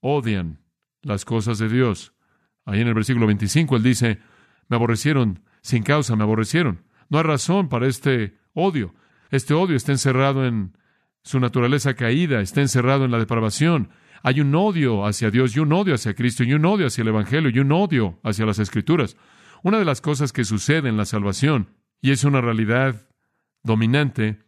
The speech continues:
es que de pronto lo que usted aborrecía ahora lo ama. Ama a Dios, ama su palabra, ama a los suyos. Y a usted le encanta ser leal a Él. Estas son las dimensiones del amor derramado en el corazón por el Espíritu Santo. Ahora regresemos a ver estos tres aspectos del amor.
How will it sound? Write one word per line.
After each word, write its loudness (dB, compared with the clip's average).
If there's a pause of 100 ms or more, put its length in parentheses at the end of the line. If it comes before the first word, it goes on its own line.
(220)
es -2
que 0
de 2
pronto 0
lo 0
que -2
usted 0
aborrecía 0
ahora 2
lo 2
ama. -2 (260)
Ama 0
a 0
Dios, 0
ama 0
su 0
palabra, 0
ama -2 (120)
a -2
los 0
suyos. 0 (460)
Y 2
a 4
usted -2
le 2
encanta 0
ser 0
leal 0
a 0
Él. 0 (200)
Estas 0
son 2
las 0
dimensiones 0
del 0
amor 0
derramado 0
en 0
el -2
corazón 0
por 0
el 0
Espíritu -2
Santo. 0 (440)
Ahora 0
regresemos 0
a 2
ver 2
estos -2
tres 0
aspectos -2
del 0
amor. 0